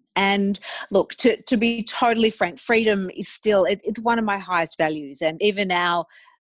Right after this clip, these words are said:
though I am in a relationship and do have a family, freedom is still number one. And fortunately, I've, I've hooked up with someone who is also very much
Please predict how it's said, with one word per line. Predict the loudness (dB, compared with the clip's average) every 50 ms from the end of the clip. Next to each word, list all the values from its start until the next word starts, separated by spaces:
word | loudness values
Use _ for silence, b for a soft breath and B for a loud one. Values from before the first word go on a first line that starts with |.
| _ 0
though | 2 2
I | 2
am | 2 2 0
in | 0 -2
a | -4
relationship | -4 -4 -4 -6 -6 -8 -10 -12 -10 -10 -10 -10 -10 -10 -8
and | -8 -4
do | -2 -2
have | -2 -2 -4 -6
a | -6
family, | -4 0 0 0 0 -2 -4 -4 -4 -6
freedom | -8 -2 -2 0 2 2 0 0 -2 -4 -8
is | -8 -6 -6
still | -6 -6 -4 -4 -4 -2
number | -2 -4 -4 -4 -8
one. | -8 -6 -6 -6 -6 -8 -10 -16 -16 -18 _ -6
And | -4 -4 -2 -4 -6 -8 -12 -14 B B B B B
fortunately, | 0 2 2 2 2 2 -2 -2 0 2 2 2 4
I've, | 2 2 0 0 -2
I've | -4 -4 -4
hooked | -4 -10 -12 _ _ _ -6 -2
up | -2 -2
with | -2 -4 -4
someone | -4 -4 -4 -4 -6 -8
who | -6 -6 -6 -6 -8 _ -8
is | -6 -6 -4
also | -6 -8 -6 -4 -4 -4 -4 -4 -4
very | -2 -2 -2 -2
much | 0 -2 -4 -4 _ -8 -14 -14 -14 -16